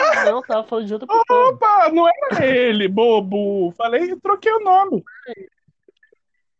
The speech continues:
Speaker 1: Só porque eu te mandei print com o rosto dele, não significa que é ele. <laughs>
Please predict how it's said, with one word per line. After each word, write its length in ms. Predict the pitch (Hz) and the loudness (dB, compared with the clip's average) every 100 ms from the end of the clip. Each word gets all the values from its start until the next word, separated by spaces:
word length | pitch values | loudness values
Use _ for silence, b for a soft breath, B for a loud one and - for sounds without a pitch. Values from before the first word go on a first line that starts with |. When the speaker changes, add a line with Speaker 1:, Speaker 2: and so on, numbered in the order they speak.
| _ | _
Speaker 1:
Só 160 | 147 226 | -16 -14
porque 120 | - | -12
eu 40 | 320 | -14
te 100 | 226 | -12
mandei 220 | 202 196 | -12 -12
print 400 | - 156 202 - | -12 -14 -14 -16
com 80 | 160 | -16
o 40 | |
rosto 260 | 160 160 156 | -14 -14 -12
dele, 180 | 143 180 | -12 -12
não 60 | |
significa 440 | 311 359 302 - 165 | -14 -12 -14 -14 -14
que 100 | 160 | -10
é 80 | 143 | -10
ele. 400 | 123 110 101 107 b b | -10 -12 -14 -20 b b
<laughs> 1500 | 147 151 - - - 392 381 554 359 554 - - - - | -12 -10 -10 -12 -16 -10 -6 -6 -6 -8 -8 -12 -14 -20